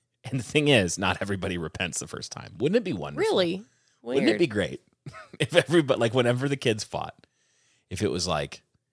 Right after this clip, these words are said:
Speaker 1: "Hey, guys, have you thought about just getting along?"
Speaker 2: Yeah, Matthew eighteen is really good to teach kids, actually. Very, very good.
Speaker 1: It is very
Speaker 2: Don't
Speaker 1: helpful.
Speaker 2: forget to teach it to your kids.
Speaker 1: Yes,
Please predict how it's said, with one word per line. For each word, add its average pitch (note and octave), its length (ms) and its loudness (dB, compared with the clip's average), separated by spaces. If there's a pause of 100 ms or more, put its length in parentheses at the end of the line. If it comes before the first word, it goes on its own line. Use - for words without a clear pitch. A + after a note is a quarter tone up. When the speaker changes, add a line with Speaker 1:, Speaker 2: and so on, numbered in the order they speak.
(160)
Speaker 1:
"Hey, D3+ 120 -8
guys, D#3 420 -2 (300)
have C3+ 100 -20
you C#3 60 -10
thought F3 160 -4
about G#3+ 140 -4
just D3 180 -4
getting B2 200 -2
along?" F#2 360 -6 (1500)
Speaker 2:
Yeah, G3+ 140 0
Matthew G#3+ 340 0
eighteen F#3 320 0
is F3 140 -2
really F3 260 -2
good F#3 200 -2
to - 80 -8
teach - 300 -8
kids, - 380 -8
actually. - 400 -4
Very, E3 260 -4
very D2+ 220 -2
good. C#2+ 240 -4 (120)
Speaker 1:
It F#2+ 200 -2
is D#2+ 260 -2 (180)
very D#2+ 200 -2
Speaker 2:
Don't F#3 140 4
Speaker 1:
helpful. G3 180 -2
Speaker 2:
forget G3+ 300 2
to F#3+ 100 -4
teach - 260 -8
it - 120 -8
to F3+ 100 -4
your D3+ 100 -6
kids. - 480 -8
Speaker 1:
Yes, - 380 -6